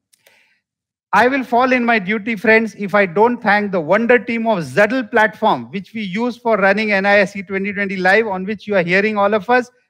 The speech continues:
for last two days. Thank you, Bharat Verma, Vyom Chaturvedi, and the entire team.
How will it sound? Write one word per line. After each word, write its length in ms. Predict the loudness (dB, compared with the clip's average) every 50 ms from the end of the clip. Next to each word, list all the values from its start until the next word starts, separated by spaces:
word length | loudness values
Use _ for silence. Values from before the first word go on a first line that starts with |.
| _ -6
for 80 | -2 2
last 300 | 2 2 2 0 -2 -6
two 120 | -4 0
days. 260 | 2 2 2 2 0 _ _ _ _ _ _ _ _ _ _ 0
Thank 260 | 0 2 0 0 -2
you, 220 | -2 -2 -2 -4 -4 -4
Bharat 340 | 0 0 2 2 2 0 -2
Verma, 680 | -2 0 0 2 2 2 0 2 2 0 0 -2 -8 -14 _ _
Vyom 420 | -4 0 2 2 2 2 0 -4 -4
Chaturvedi, 840 | -2 -2 -2 -2 -4 -6 -4 2 2 2 2 2 0 -8 -8 -8 -6
and 200 | -6 -6 -4 -4
the 160 | -4 -4 -4 -4
entire 440 | -6 -6 -4 0 2 2 2 2 0 -4 -8
team. 260 | -8 -8 -6 -8 -10